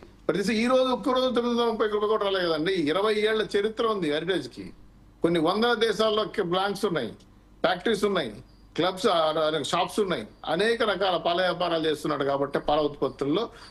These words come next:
అన్ని వందల కోట్ల రూపాయలు ఆయనకు వచ్చాయి. అంతేగాని ఈ రోజు ఒకటి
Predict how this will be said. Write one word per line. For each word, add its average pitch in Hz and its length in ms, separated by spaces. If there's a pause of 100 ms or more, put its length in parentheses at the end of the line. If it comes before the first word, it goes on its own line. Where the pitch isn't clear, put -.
అన్ని 196 160
వందల 226 220
కోట్ల 185 300
రూపాయలు 233 240
ఆయనకు 151 220
వచ్చాయి. 123 380 (260)
అంతేగాని 196 680 (260)
ఈ 135 100
రోజు 202 600 (120)
ఒకటి 208 280